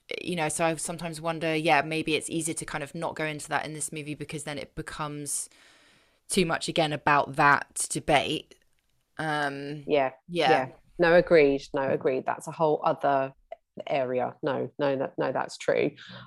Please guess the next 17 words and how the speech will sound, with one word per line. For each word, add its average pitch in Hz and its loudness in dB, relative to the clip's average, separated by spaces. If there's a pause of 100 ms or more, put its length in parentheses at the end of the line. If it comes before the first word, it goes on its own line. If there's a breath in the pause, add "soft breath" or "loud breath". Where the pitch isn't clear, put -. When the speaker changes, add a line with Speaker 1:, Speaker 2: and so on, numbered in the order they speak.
(140 loud breath)
Speaker 2:
Um, 143 2 (840 loud breath)
and 214 10
I 233 12
get, 233 8
but - 10
I - 10
guess 208 6
I 180 8
was 165 4
curious 160 2
about 135 -2 (280)
her. 135 0 (420)
But 214 10
again, 214 10
she 196 0
was, 170 0
the, - -4